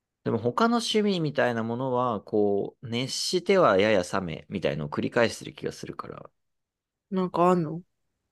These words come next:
Speaker 1: え？なんかあるかな？
Speaker 2: 何、熱しては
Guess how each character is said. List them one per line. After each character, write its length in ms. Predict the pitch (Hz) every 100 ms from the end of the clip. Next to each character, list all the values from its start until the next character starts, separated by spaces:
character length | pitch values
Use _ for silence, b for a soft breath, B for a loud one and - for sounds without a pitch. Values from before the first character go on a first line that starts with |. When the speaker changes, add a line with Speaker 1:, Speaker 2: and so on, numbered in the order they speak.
| _ _ _ _ _ _ _ _ _ _ _ -
Speaker 1:
え？ 260 | 110 - _ _ _ _ _ _ _ _ _ _ _ _ _ _ _ _
な 120 | - -
ん 40 |
か 120 | 90
あ 40 | 87
る 60 |
か 140 | - 80
な？ 200 | - - _ _ _ _ _ _ _ _ _ _ -
Speaker 2:
何、 280 | 180 165 160
熱 260 | 160 160
し 120 | - -
て 140 | 190
は 320 | 170 151 156